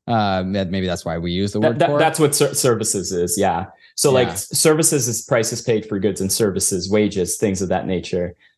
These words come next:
Speaker 2: where you
Speaker 1: Mm-hmm.
Speaker 2: have the more transitory part, which is energy prices, commodity prices, and things that
Speaker 1: Right.
Speaker 2: fluctuate with the market.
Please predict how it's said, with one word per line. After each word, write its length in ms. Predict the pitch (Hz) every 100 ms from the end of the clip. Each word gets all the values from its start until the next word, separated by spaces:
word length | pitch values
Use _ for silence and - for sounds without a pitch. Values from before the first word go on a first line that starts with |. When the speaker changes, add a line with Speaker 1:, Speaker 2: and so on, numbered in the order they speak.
| _
Speaker 2:
where 140 | 107 104
you 160 | 101
Speaker 1:
Mm-hmm. 80 | 98
Speaker 2:
have 200 | 101 98
the 80 | 104
more 300 | 101 95 95
transitory 600 | - 139 127 117 110 87
part, 320 | - - -
which 200 | 98 101
is 200 | 92 -
energy 380 | 127 120 104 98
prices, 380 | 95 85 - -
commodity 460 | 104 104 101 95
prices, 500 | - 92 90 101 95
and 120 | 90
things 200 | - 104
that 60 | 92
Speaker 1:
Right. 80 | 98
Speaker 2:
fluctuate 420 | 101 - 98 80
with 140 | 80 -
the 60 |
market. 380 | 98 - -